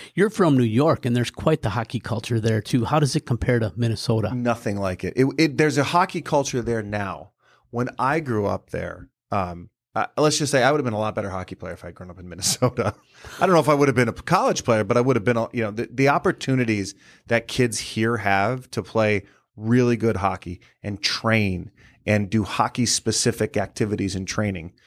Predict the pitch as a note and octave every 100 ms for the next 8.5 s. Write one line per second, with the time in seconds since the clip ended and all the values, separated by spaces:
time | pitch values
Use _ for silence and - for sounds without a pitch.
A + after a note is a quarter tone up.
0 | _ _ - - G2+ F2+ A#2 G2+ G#2 G#2+
1 | F2 - G#2+ - B2 A#2 F#2+ A2 G2+ F2+
2 | F2 F2 E2 F2 - A#2 A#2+ A2+ F#2 F#2
3 | F2 F#2 F2+ F#2+ F#2+ - F2 - F2 -
4 | F2+ E2+ - E2 - _ - - _ -
5 | F#2+ F2+ - G2+ G2 G2 G2 G#2+ G2+ -
6 | G2+ F#2+ - A#2 G#2+ G#2+ G2+ G2 F#2 F#2
7 | F2+ F2+ - F#2 - G2 F#2+ E2+ F#2+ F#2
8 | F2+ E2+ - E2 D#2+